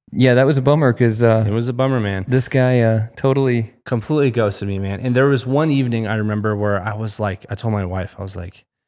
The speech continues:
Speaker 2: "I, I'm just gonna text him and be like,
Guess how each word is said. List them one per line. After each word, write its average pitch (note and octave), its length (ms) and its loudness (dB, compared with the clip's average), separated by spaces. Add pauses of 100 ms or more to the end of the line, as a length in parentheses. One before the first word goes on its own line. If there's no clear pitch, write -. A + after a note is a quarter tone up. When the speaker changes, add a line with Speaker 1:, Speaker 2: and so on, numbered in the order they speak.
(360)
Speaker 2:
"I, A2+ 220 -4
I'm A#2+ 160 0
just E3 180 -6
gonna F3 200 -2
text - 500 -12
him F#2+ 140 -10
and G2+ 120 -8
be G#2 80 -6
like, F#2 320 -6